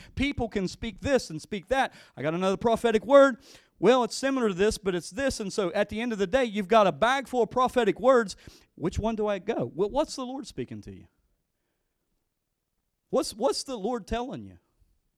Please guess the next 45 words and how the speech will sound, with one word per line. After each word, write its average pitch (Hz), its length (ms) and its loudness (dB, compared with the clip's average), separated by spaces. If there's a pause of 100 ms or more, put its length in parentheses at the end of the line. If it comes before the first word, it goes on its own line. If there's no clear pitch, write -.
(760)
You 214 60 -4
know, 233 60 0
sometimes 269 500 0
people 240 360 -4
can 226 160 -6
hang 240 240 -6
on 240 120 -8
to 214 120 -2
a 202 40 -4
prophetic 233 560 -4
word 220 380 -2 (300)
for, 226 200 -2
for - 240 -6
years. 240 680 -8 (640)
For 240 180 2
years. 220 480 -4
I, 208 200 2
I 147 100 -6
had 185 240 -4
this 214 200 -6
word 226 260 -8
back 175 220 -8
in 151 100 -8
nineteen 208 340 -10
seventy-two. 208 720 -10 (920)
You 220 100 -8
know, 247 60 0
if - 100 -8
you've 269 160 -4
s-, - 100 -12
if 214 220 -2
it's 220 100 -14
been 277 220 -4
thirty 226 260 0
years, 208 400 -6
eh, - 320 -14 (760)
you 302 80 -4
know, 277 60 2
I'm 247 100 0
not 254 160 0
saying 269 300 -2
that 220 120 0
there 240 160 0
aren't 240 260 -2
words 208 340 2